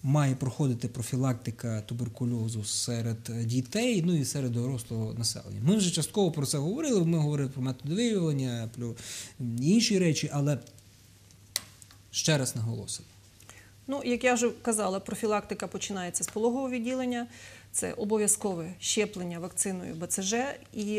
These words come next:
Speaker 2: е, повторне щеплення робиться, ревакцинація в сім років, якщо проба манту у дитини від'ємна. Е, також профілактика є, е,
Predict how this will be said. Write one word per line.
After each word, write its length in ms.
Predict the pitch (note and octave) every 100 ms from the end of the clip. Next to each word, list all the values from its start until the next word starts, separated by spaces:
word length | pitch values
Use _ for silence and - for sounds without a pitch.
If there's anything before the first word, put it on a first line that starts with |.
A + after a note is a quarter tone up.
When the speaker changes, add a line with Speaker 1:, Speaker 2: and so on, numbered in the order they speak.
| -
Speaker 2:
е, 240 | F#3 F3+ F3
повторне 560 | A3 G#3 B3+ A#3+ A3
щеплення 680 | G#3 - A3+ G#3 G3 G3 F#3+ -
робиться, 480 | G#3 F#3+ F#3+ G3+
ревакцинація 800 | G3 A#3 B3 - A#3+ A#3 A3+ G3
в 40 | F#3+
сім 220 | - G3+
років, 280 | A3+ B3 A#3+
якщо 320 | G3 - G#3
проба 300 | G3+ G#3 F#3+
манту 340 | F3+ F#3 B3+
у 240 | C4 B3+ A3
дитини 520 | F#3 - A3+ A#3 G#3
від'ємна. 560 | G3 F3 F3+ F3+ - - - - - - - - - - - -
Е, 280 | G3 G3 G3+ A3+ -
також 380 | - B3+ - D4+
профілактика 880 | - B3+ A#3+ A#3 A3 A3+ - B3+ B3+
є, 420 | A#3+ G#3 A3 A3 A3 -
е, 560 | A#3+ G3 G3 G3+ G3